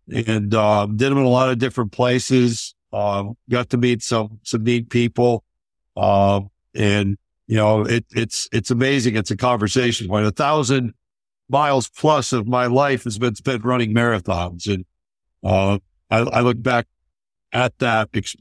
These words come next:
all of those experiences with great fondness. I'm more of a half marathoner, fifteen K right now. It's a little bit easier to walk the next day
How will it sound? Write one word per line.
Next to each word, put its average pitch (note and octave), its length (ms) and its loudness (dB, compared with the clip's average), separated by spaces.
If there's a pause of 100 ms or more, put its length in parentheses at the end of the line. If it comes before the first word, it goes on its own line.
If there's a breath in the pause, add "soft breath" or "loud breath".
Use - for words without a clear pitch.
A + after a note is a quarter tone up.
(120)
all D3+ 200 4
of C3 60 2
those G#2 220 0
experiences G2 480 -2
with F#2 100 -4
great G2 260 -2
fondness. G2+ 440 -2
I'm B2 100 0
more D#3 220 2
of B2+ 80 0
a A#2 100 2
half B2 240 2
marathoner, A#2 760 0
fifteen A2 480 -2
K A2 200 2
right G2 360 2
now. G2 260 0
It's - 120 -12
a A#2 40 -8
little G#2+ 120 0
bit G2+ 300 -2 (580)
easier A2 400 2
to F#2 140 -2
walk G#2 400 2
the F#2 100 -2
next F2+ 260 -4
day F#2 120 -6